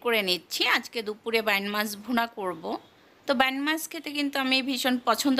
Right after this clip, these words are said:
করি, আর অনেক দিন পর কিন্তু বাইন মাছটা আনা হয়েছে। তো এখন কিন্তু এই বাইন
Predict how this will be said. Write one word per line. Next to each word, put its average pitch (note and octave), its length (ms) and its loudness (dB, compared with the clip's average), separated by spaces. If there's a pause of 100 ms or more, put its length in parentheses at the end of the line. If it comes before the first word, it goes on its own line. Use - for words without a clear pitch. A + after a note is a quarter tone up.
(140)
করি, G#3+ 200 2 (200)
আর G#3+ 100 2 (260)
অনেক C4 160 0 (100)
দিন C#4+ 100 0 (120)
পর B3 120 2 (120)
কিন্তু A#3+ 300 0 (200)
বাইন G#3+ 260 4
মাছটা A3+ 360 2 (140)
আনা G#3+ 140 0 (100)
হয়েছে। G#3+ 400 2 (1120)
তো C#4+ 40 6 (160)
এখন E4 200 -6 (100)
কিন্তু D#4+ 200 -4 (160)
এই C#4+ 60 4 (100)
বাইন A#3+ 180 2